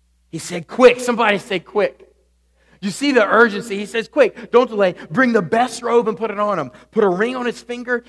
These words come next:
and sandals on his feet." The father doesn't even let this guy finish. Doesn't even let him explain himself. You need to know God does this. He restores the broken.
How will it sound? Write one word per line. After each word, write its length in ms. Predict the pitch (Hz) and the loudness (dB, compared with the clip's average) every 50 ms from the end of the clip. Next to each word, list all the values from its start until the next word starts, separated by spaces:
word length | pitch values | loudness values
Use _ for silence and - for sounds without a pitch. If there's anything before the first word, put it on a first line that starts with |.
| - _ - | -18 _ -12
and 160 | 180 170 151 | -12 -12 -12
sandals 600 | - - - 220 214 220 226 214 220 214 208 - _ - - _ | -14 -10 -8 -6 -4 -4 -4 -4 -4 -6 -6 -8 _ -20 -10 _
on 160 | 175 190 180 | -6 -4 -4
his 160 | 170 151 - | -6 -8 -10
feet." 300 | - _ 214 185 147 - _ _ _ _ | -14 _ -16 -16 -16 -18 _ _ _ _
The 120 | 185 190 | -2 -2
father 400 | - - - 208 226 240 226 220 | -2 -2 -6 -6 -6 -4 -4 -4
doesn't 240 | 190 196 185 170 175 | -4 -4 -6 -8 -10
even 200 | 180 165 170 165 | -12 -12 -12 -8
let 220 | 165 170 170 170 - | -6 -6 -6 -6 -10
this 160 | 170 - - | -16 -16 -12
guy 220 | - 185 165 156 | -10 -8 -8 -8
finish. 460 | - _ 190 185 147 110 - - _ _ _ _ _ _ | -10 _ -14 -14 -14 -16 -18 -20 _ _ _ _ _ _
Doesn't 200 | 180 196 175 185 | -4 -4 -4 -4
even 160 | 196 190 185 | -6 -6 -4
let 140 | 185 190 196 | -4 -2 -4
him 100 | 190 180 | -4 -6
explain 540 | 175 175 - - - _ 190 190 190 196 180 | -10 -14 -16 -20 -20 _ -16 -14 -14 -12 -14
himself. 380 | 175 160 - _ 151 127 131 - | -14 -18 -18 _ -14 -14 -14 -14
You 100 | 165 170 | -14 -14
need 160 | 175 170 160 - | -14 -14 -14 -16
to 100 | 170 165 | -20 -16
know 340 | 185 185 185 165 143 135 _ _ _ _ _ _ _ - | -12 -10 -8 -8 -8 -10 _ _ _ _ _ _ _ -10
God 400 | 185 185 202 185 156 147 135 131 _ _ | -10 -6 -4 -6 -6 -6 -8 -12 _ _
does 180 | 143 139 - _ | -16 -16 -16 _
this. 260 | 151 131 110 - _ _ _ _ _ | -12 -12 -12 -12 _ _ _ _ _
He 140 | _ 170 156 | _ -16 -12
restores 600 | 131 139 135 - - - 185 170 156 139 - - | -12 -12 -14 -14 -12 -10 -8 -6 -6 -8 -10 -14
the 80 | 120 | -18
broken. 380 | 104 - 131 123 120 - _ | -12 -12 -12 -12 -12 -16 _